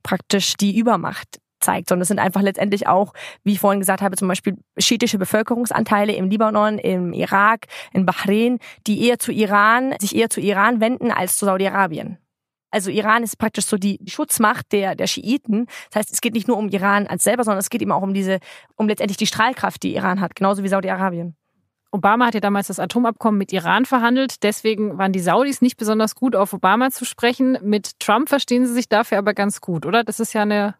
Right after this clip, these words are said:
Speaker 2: eine sehr spannende Allianz gerade.
Speaker 1: Saudi-Arabien und Amerika sind sich beide einig, dass dieses Iran-Abkommen ein Fehler war. Und das schweißt sie einfach unglaublich zusammen.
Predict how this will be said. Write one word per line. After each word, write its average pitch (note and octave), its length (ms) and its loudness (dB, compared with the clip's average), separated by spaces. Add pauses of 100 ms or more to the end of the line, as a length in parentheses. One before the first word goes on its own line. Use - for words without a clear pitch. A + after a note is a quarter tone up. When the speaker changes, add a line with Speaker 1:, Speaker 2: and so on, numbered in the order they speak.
Speaker 2:
eine G3 120 -4
sehr G3 420 0
spannende G3 400 -2
Allianz E3 400 -2
gerade. E3+ 400 -6 (800)
Speaker 1:
Saudi-Arabien A3+ 580 2
und G#3 140 0
Amerika A3 380 2
sind G#3+ 120 -2
sich G#3 160 -4
beide G#3+ 280 2
einig, A3 240 0
dass G3 180 -2
dieses G3 240 -4
Iran-Abkommen G#3+ 680 2
ein F#3+ 100 -4
Fehler B3+ 340 2
war. C#4 260 0
Und - 380 -2
das - 260 0
schweißt - 380 0
sie - 80 2
einfach G3+ 220 0
unglaublich G#3 500 0
zusammen. F#3 480 0